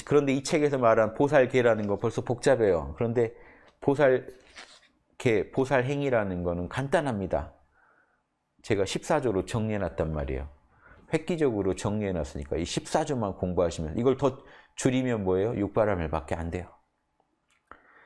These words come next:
제가 늘 얘기하는 거죠. 제가, 저는 그 동영상 있잖아요. 저는 보살입니다. 제 본색은.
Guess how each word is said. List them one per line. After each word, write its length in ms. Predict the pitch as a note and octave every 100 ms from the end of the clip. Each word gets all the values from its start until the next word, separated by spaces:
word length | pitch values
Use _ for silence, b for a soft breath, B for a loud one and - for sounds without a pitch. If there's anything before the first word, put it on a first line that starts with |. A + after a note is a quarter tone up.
| B _
제가 280 | - G#2+ G2+
늘 220 | A#2 A2+
얘기하는 400 | A2 A#2+ A#2+ A2+
거죠. 380 | A#2 B2 D2 - -
제가, 260 | - G#2 F#2 - - b b b b -
저는 380 | - B2+ B2
그 120 | - G2+
동영상 420 | A2 A#2 C#3 B2
있잖아요. 500 | F2+ B2 A2+ G#2+ D3+
저는 400 | - G#2+ A2 G2+ - _ _ _ _ _
보살입니다. 680 | A2 A2 D#3 C3 F#2+ D#2 D2+
제 220 | - -
본색은. 540 | - F#2 G2 E2+ C#2+